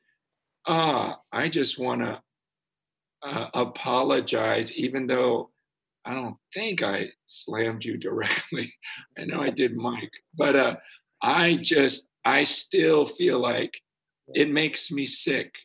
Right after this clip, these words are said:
um, some of the things that I've said, and I really believe, I, I was even praying this afternoon, "God, please help me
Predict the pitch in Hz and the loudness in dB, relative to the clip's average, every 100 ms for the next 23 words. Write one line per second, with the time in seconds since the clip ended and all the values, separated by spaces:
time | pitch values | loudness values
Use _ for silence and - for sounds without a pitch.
0 | _ _ _ 113 117 113 110 107 98 - | _ _ _ -6 -4 -2 -4 -6 -10 -14
1 | _ _ _ _ _ _ _ _ _ _ | _ _ _ _ _ _ _ _ _ _
2 | _ - 139 139 139 131 135 127 120 123 | _ -6 -2 0 0 -2 -4 -6 -4 -4
3 | 117 113 113 - 123 110 - - _ - | -2 -2 -4 -2 -2 -2 -4 -8 _ -8
4 | 104 110 107 107 _ _ - 123 131 98 | -6 -4 -6 -10 _ _ -6 -4 -4 -4
5 | 101 117 135 139 131 135 143 131 127 120 | -6 0 4 4 4 4 2 2 0 0
6 | 123 117 113 - _ _ _ _ _ _ | 0 -2 -4 -8 _ _ _ _ _ _
7 | _ _ _ _ - - - 131 127 131 | _ _ _ _ -6 -4 -2 0 2 0
8 | 131 123 139 131 120 120 - 113 - 127 | -2 -2 -4 -2 -2 -4 -4 -8 -4 -2
9 | 127 113 - 151 156 175 170 170 160 139 | -2 -6 -4 4 4 4 0 -2 -2 -6
10 | 120 | -8